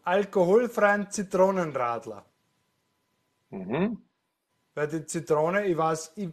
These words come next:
Speaker 1: ich weiß nicht, ob im, im Radler eine echte Zitrone drin ist oder nur irgendein Giftklumpert, Chemie, keine Ahnung.
Speaker 2: Chemie.
Speaker 1: Ich weiß es nicht. Ich kann's
Speaker 2: Gehen
Speaker 1: nicht
Speaker 2: wir davon
Speaker 1: beweisen
Speaker 2: aus,
Speaker 1: und,
Speaker 2: ja.
Speaker 1: aber es ist egal.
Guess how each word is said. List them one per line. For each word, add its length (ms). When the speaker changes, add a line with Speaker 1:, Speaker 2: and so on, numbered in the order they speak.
Speaker 1:
ich 160
weiß 300
nicht, 160
ob 320
im, 320
im 180
Radler 560
eine 220
echte 380
Zitrone 540
drin 220
ist 140
oder 180
nur 380
irgendein 560
Giftklumpert, 1000
Chemie, 400
keine 380
Ahnung. 300
Speaker 2:
Chemie. 480
Speaker 1:
Ich 200
weiß 260
es 120
nicht. 280
Ich 140
kann's 200
Speaker 2:
Gehen 200
Speaker 1:
nicht 80
Speaker 2:
wir 80
davon 0
Speaker 1:
beweisen 400
Speaker 2:
aus, 240
Speaker 1:
und, 200
Speaker 2:
ja. 200
Speaker 1:
aber 200
es 140
ist 120
egal. 400